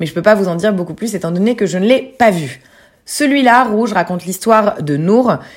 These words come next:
qui vient d'être embauchée comme infirmière dans l'usine chimique où travaille son père, lui-même délégué syndical de l'entreprise depuis toujours.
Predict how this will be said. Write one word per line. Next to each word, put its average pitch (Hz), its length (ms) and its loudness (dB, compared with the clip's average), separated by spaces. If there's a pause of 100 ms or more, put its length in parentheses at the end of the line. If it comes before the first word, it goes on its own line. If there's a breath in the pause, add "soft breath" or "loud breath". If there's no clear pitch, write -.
(100)
qui - 140 -6
vient 214 160 2
d'être 202 260 -2
embauchée 214 360 0
comme 190 180 0
infirmière 202 420 0
dans 185 140 0
l'usine 185 340 -2
chimique 220 400 -2
où 196 60 -6
travaille 196 320 0
son 180 180 -8
père, 160 400 0 (300 loud breath)
lui-même 226 440 4
délégué 220 360 0
syndical 208 500 0
de 185 80 0
l'entreprise 180 500 -4
depuis 185 340 -6
toujours. 143 500 -6